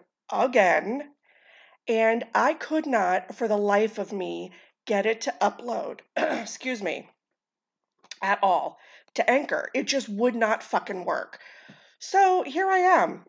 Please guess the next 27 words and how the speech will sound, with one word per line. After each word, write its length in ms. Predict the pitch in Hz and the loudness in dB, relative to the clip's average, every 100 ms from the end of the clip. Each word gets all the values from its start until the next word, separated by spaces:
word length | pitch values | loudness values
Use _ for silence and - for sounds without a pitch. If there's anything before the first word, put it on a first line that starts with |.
| - | 0
A 240 | 220 214 | 4 4
fourth 420 | 208 226 269 - | 2 0 0 -2
time's 380 | - 339 359 381 | -2 0 0 -4
a 40 | |
charm, 380 | 392 403 392 415 415 - - | -8 -6 -4 -4 -6 -10 -8
maybe? 460 | 392 415 415 403 - _ | -6 -2 -2 -4 -8 _
I 120 | 294 | 0
don't 120 | 262 190 | 2 2
know. 300 | 170 165 165 - - - | 2 0 -2 -12 -20 -4
So 160 | 330 | 0
I 140 | 349 370 | 4 4
apologize, 600 | - 214 233 226 226 220 | 4 2 2 2 0 2
y'all. 280 | 233 233 233 | 2 2 2
Like, 220 | 180 180 | -2 -4
technical 460 | - 392 294 226 | -10 -6 -6 -4
difficulties 800 | 202 247 269 - 254 254 247 233 - - | -4 -6 -8 -4 -4 -4 -10 -12 -18 -12
for 400 | - 202 180 180 | -4 -4 -2 0
real, 280 | 214 220 190 | 4 4 2
for 200 | - 156 | -2 -2
real. 420 | 156 147 139 - _ - - - - - - - _ - | 0 0 -2 -8 _ -20 -20 -20 -20 -20 -20 -20 _ 0
Anyway, 380 | 240 190 156 - | 2 2 0 0
how's 280 | - 269 240 | 0 0 2
everybody 340 | 208 190 180 | 0 -2 -2
doing? 560 | 180 170 170 165 170 170 _ | -2 0 0 -2 -4 -12 _
This 540 | - 226 - - - - | -4 -4 -6 -14 -16 -20
fucking 480 | - 247 240 240 220 | -6 -4 -4 -4 -6
quarantine 720 | - 202 214 208 226 226 233 | -2 -2 -2 -4 -4 -4 -6